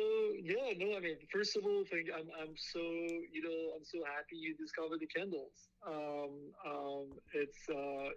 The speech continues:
you know, and that means, that, that means so much that, you know, uh,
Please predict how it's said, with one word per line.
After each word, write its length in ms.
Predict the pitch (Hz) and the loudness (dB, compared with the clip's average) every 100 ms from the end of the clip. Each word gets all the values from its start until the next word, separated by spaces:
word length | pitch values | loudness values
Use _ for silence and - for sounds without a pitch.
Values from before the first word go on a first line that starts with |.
| - | -2
you 100 | 147 | 0
know, 240 | 147 147 147 | 0 0 -2
and 100 | 139 - - | -6 -14 -6
that 140 | 143 143 | -4 -2
means, 140 | 143 | -2
that, 120 | 143 139 - | -2 -2 -2
that 100 | 147 | -4
means 160 | 147 143 | -4 -2
so 80 | 156 | -2
much 180 | 151 147 - | 0 -2 0
that, 120 | 147 - | -2 -2
you 80 | 147 | -6
know, 300 | 143 139 139 - | -2 -2 -4 -6
uh, 320 | 147 - - | -6 -6 -8